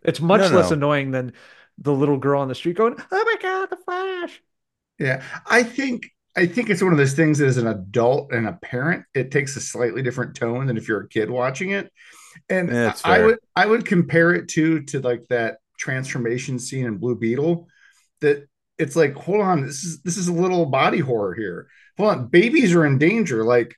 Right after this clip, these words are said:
Speaker 3: what am I supposed to be feeling?" It's a, it's slightly a mixed emotion scene. And I think I had a better time accepting the Blue Beetle stuff than I did this. Some, something about the tone of it just didn't quite land with me.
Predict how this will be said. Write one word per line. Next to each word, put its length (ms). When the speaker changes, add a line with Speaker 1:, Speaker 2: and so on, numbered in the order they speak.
Speaker 3:
what 320
am 100
I 60
supposed 360
to 60
be 120
feeling?" 600
It's 160
a, 140
it's 260
slightly 360
a 40
mixed 300
emotion 460
scene. 420
And 120
I 100
think 180
I 100
had 400
a 60
better 560
time 500
accepting 680
the 80
Blue 280
Beetle 340
stuff 480
than 240
I 120
did 280
this. 320
Some, 240
something 260
about 140
the 80
tone 360
of 120
it 120
just 200
didn't 220
quite 320
land 280
with 140
me. 300